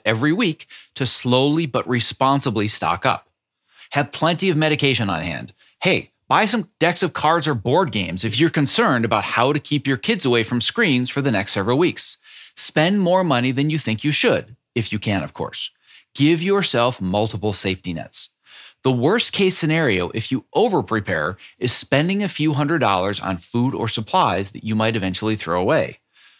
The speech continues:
The worst case scenario, if you are underprepared and things get worse, well, that could be unimaginable. Easy choice. Number two,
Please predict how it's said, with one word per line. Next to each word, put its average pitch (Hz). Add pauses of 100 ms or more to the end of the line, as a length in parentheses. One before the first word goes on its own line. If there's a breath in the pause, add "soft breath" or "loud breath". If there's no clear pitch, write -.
(180 soft breath)
The 120
worst 175
case 180
scenario, 123
if 104
you 101
are 87
underprepared 117
and 101
things 127
get 117
worse, 117
well, 110
that 110
could 101
be 87 (100)
unimaginable. 87 (500)
Easy 110
choice. - (840)
Number 170
two, -